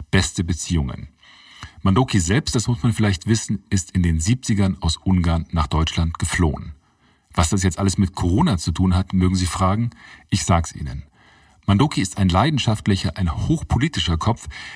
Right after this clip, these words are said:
den umtreibt, was in dieser Gesellschaft geschieht und der glaubt, dass Musiker sich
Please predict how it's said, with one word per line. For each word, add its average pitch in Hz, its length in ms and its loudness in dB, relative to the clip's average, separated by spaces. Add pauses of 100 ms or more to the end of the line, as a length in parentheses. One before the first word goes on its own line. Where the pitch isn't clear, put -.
(120)
den 104 140 4
umtreibt, 107 800 2
was 101 200 4
in 98 100 2
dieser 90 200 4
Gesellschaft 85 540 0
geschieht 156 460 0
und 107 160 0
der 85 120 2
glaubt, 82 420 2
dass 98 180 -2
Musiker 104 420 2
sich 85 200 -2